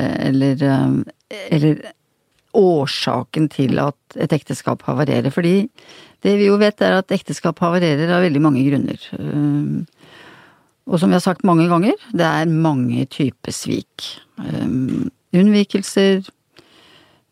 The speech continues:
taushet, hakking, håning, sarkasmer, surhet, verbal og fysisk vold, for ikke å snakke om,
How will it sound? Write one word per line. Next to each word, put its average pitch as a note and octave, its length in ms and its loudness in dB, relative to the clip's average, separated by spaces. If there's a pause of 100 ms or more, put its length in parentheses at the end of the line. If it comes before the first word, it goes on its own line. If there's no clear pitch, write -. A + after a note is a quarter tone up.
(160)
taushet, F3 880 -2 (220)
hakking, E3+ 920 -2 (320)
håning, E3 960 2 (540)
sarkasmer, E3 880 -2 (340)
surhet, D#3+ 840 0 (640)
verbal D#3 440 0
og - 40 -6
fysisk - 420 -6
vold, F#3 320 2 (300)
for D#3 180 -6
ikke D#3+ 120 -4
å - 60 -6
snakke F3 260 0
om, F#3+ 140 2